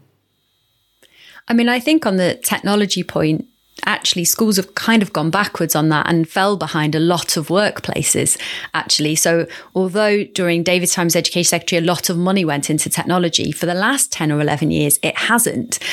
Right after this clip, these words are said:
So it may well be that if you come from another industry, you'll get to school and be surprised at how untechnological it is. Recently, I run an app called Teacher Tap, which surveys teachers each day, and we were asking about pigeonholes, and actually the majority of schools still have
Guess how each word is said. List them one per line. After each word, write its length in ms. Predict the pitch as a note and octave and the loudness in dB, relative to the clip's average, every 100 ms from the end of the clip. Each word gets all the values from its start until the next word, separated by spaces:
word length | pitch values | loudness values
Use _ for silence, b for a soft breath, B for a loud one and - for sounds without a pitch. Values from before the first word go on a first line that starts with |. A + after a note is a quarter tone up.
| B B | B B
So 340 | - - G#3 G#3 - B | -2 0 2 0 -6 B
it 140 | - G#3 | -4 0
may 220 | G#3+ C#4 | 2 2
well 180 | G#3 F#3 | 2 0
be 260 | F#3 A#3 | 0 -2
that 140 | C4+ - | -2 -4
if 120 | C#3 | -2
you 80 | D#3+ | -2
come 220 | - D#3+ | 0 -2
from 120 | E3 | 0
another 220 | E3 D#3+ | 0 0
industry, 680 | D#3+ D#3+ D#3+ - - A2+ D#3+ - B | 0 0 0 0 0 -2 -4 -6 B
you'll 200 | F3 A#3 | -2 0
get 260 | A3+ B3 - | 0 -2 -2
to 120 | F#3 | -2
school 380 | - E3 D#3+ D#3+ | 0 0 -2 -2
and 140 | G3+ F#3+ | -2 0
be 120 | A#3 | 0
surprised 560 | - G#3 F#3+ G3 F#3 | 0 -2 -4 -2 0
at 100 | G3+ | -2
how 240 | - G#3+ G#3 - | -2 -2 -2 0
untechnological 1040 | G#3+ A3 - - G#3+ G#3 G#3+ G#3 - G#3 | 0 0 -2 -4 -2 0 0 -2 -2 -2
it 140 | - G#3+ | 0 2
is. 360 | C#4 - - - B B | 2 0 -4 -4 B B
Recently, 600 | F#3+ A#3+ A#3 - E3+ E3+ | -2 0 0 0 -2 0
I 100 | F3 | 0
run 200 | F3 F#3+ | 0 0
an 140 | F3+ E3+ - | 0 -2 -4
app 300 | G3 - - | -4 -4 -4
called 200 | F#3+ E3 | -4 -2
Teacher 360 | - A3+ - G3 | 0 0 0 -4
Tap, 360 | - D#3 - | -4 -4 -4
which 160 | - - | -4 -2
surveys 440 | - G#3 F#3+ E3 | 0 0 0 -2
teachers 400 | - F3+ - F3 | -2 -2 0 0
each 220 | F3 D#3 - | 2 0 -2
day, 200 | G3+ F3+ | -2 0
and 100 | F3 | -2
we 80 | |
were 80 | F3+ - | -2 0
asking 400 | A3 - F#3+ E3+ | 0 0 -2 -4
about 300 | E3 E3 - | -2 -4 -2
pigeonholes, 720 | A3 G#3 F3 D#3+ D#3 D3 - | -2 0 -2 0 -2 -2 0
and 100 | F3 | 0
actually 260 | G#3+ - | -2 -2
the 80 | G3 | -2
majority 480 | G3 - B3 D4 B3+ | -2 0 0 0 0
of 80 | F3+ | -2
schools 340 | - E3+ D#3+ | -2 -2 0
still 260 | - G3+ G3+ | 0 0 0
have 240 | F#3 E3+ | 0 -4